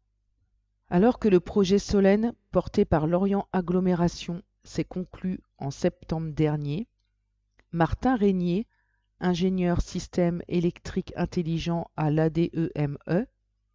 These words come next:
revient sur les conclusions de cette expérimentation qui visait notamment à maîtriser notre consommation électrique. Des solutions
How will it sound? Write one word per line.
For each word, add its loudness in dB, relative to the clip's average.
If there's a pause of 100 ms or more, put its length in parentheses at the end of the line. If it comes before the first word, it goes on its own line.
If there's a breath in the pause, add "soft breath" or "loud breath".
(520)
revient 2
sur 0
les 2
conclusions -4
de -4
cette -4
expérimentation -2 (680)
qui -4
visait 0
notamment -2 (220)
à -2
maîtriser 0
notre -4
consommation -6
électrique. -6 (1600)
Des 2
solutions -6